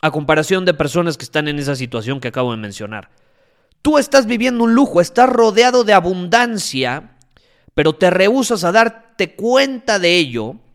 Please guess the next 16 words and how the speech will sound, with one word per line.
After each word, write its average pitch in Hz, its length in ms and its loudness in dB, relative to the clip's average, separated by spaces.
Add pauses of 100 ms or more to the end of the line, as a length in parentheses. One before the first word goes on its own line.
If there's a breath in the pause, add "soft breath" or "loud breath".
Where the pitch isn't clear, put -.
(500)
por 123 160 -4
elegir 151 480 -2
vivir 139 500 -2 (160 loud breath)
en 120 160 -10
una 139 200 -4
realidad 127 680 -4 (180 soft breath)
de 113 240 -4
victimismo, 117 1200 -8 (280 soft breath)
en 120 180 -8
una 160 220 0
realidad 147 880 0 (240 soft breath)
donde 135 360 -4
todos 208 380 -2
tienen 190 200 -4
la 147 140 -6
culpa 202 760 -4